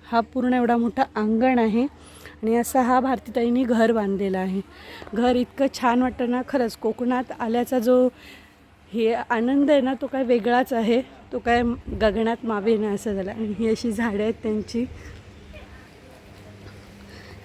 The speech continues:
ही अशी एंट्री आहे आणि हा असं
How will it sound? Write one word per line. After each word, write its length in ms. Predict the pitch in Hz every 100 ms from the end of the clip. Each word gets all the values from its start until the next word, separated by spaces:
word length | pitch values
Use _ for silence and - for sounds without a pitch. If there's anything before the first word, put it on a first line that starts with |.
| 226
ही 160 | 220
अशी 360 | 214 214 - 240 -
एंट्री 480 | 220 220 - 247 247
आहे 280 | 214 214 269 - - - - - - - - -
आणि 180 | 214 220
हा 180 | 214
असं 220 | 220 214